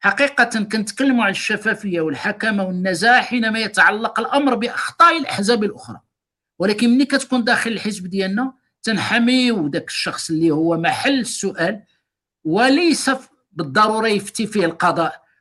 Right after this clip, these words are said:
في أوروبا مجرد ما تحوم الشبهة حول السياسي تتوقف الأنشطة السياسية ديالو قبل ما يتكلم القضاء، مجرد ما دخل لمنطقة الشبهة،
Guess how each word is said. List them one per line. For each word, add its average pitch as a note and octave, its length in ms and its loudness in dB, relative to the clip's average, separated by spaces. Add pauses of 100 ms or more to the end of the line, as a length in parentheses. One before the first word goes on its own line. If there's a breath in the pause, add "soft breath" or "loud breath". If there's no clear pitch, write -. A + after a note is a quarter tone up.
في - 100 -20
أوروبا B3+ 480 2
مجرد F3+ 540 -2
ما G#3 140 -2
تحوم G#3+ 420 -2
الشبهة F3+ 440 -2
حول A3 260 -2
السياسي G3+ 800 -4 (480)
تتوقف G#3 600 0
الأنشطة G3+ 480 -2
السياسية E3 600 0
ديالو B2+ 260 -2
قبل F#4 320 0
ما F4+ 60 0
يتكلم C4+ 440 2
القضاء، G3 480 -2 (360)
مجرد C#4 500 2
ما B3 160 2
دخل B3+ 380 0
لمنطقة A#3+ 500 0
الشبهة، F#3 540 -6